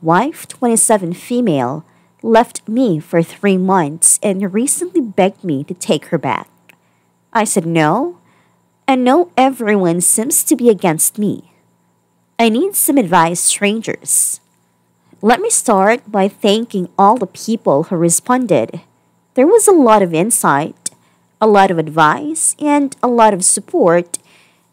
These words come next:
And while there were certainly a fair share of people just looking for an argument, insulting me, making offensive comments, or trying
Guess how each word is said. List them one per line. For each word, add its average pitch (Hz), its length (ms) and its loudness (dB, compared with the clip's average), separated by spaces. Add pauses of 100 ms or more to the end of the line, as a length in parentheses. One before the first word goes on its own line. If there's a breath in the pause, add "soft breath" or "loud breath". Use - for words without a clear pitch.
And 226 220 0
while 226 320 4
there 277 160 2
were 226 140 2
certainly 233 640 0
a 190 40 0
fair 185 360 -2
share 202 340 -2
of 160 140 -6
people 190 480 0
just - 340 -8
looking 330 380 0
for 226 180 -4
an 196 160 -2
argument, 190 680 -4 (440 soft breath)
insulting 196 640 -2
me, 180 420 -2 (480)
making 262 400 -2
offensive 220 600 -2
comments, 185 640 -2
or 302 140 0
trying 311 500 -2